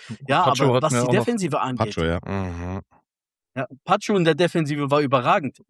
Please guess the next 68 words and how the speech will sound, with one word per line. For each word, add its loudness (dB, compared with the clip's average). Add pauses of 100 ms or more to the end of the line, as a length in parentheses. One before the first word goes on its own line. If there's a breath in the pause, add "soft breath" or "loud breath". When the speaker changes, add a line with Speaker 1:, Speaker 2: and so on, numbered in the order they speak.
Speaker 1:
Aber -4
Speaker 2:
Nee, -2
Speaker 1:
danach, 4
Speaker 2:
jetzt 2
auch 6
Speaker 1:
das 0
Speaker 2:
ein, 4
Speaker 1:
war 6
der 4
Speaker 2:
jetzt 4
auch 4
ein 2
Speaker 1:
letzte. 4
Speaker 2:
Nene 6
Brown. 4
Speaker 3:
Nene 6
Speaker 2:
Das 2
ist 2
ja 6
Speaker 3:
Brown. 6
Speaker 2:
eigentlich 4
kein, 2
kein 0
klassischer 4
Speaker 3:
Ja. 4
Speaker 2:
Sechser, 4
ist 2
ja 4
eigentlich, 0
äh, -2
Speaker 4:
Ah. 0
Speaker 2:
eher 0 (1500 loud breath)
Speaker 3:
Aber 2
ich 2
würd 2
gerne, 2
Speaker 2:
Ja, 2
Speaker 3:
Walle, 4
Speaker 2:
genau. -6
Speaker 3:
du 4
hast -2
vorhin 4
was -2
Gutes -4
gesagt 0
und 0
ich -4
würd -4
einen -2
Querverweis 2
auf 0
Tim 2
Kleindienst. 0
Du 4
hast 0
gesagt, 0
äh, -14
wer 2
weiß, 0
was -2
sie -12
da 4
machen, 2
was 0
sie -2
im 0
Kopf -2
haben. 2